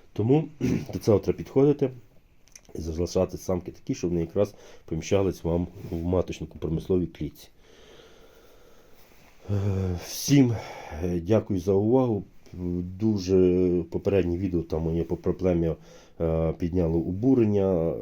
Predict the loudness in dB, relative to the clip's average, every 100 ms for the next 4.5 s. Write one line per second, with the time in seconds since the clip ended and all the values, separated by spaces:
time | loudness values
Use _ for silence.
0 | -10 -6 -4 -2 -2 -2 -4 -2 -2 0
1 | -2 -2 -6 -2 -2 2 0 0 0 -2
2 | -2 0 0 2 0 -4 -12 -20 -20 -20
3 | _ _ _ _ -20 _ _ -20 -20 -20
4 | -2 2 4 2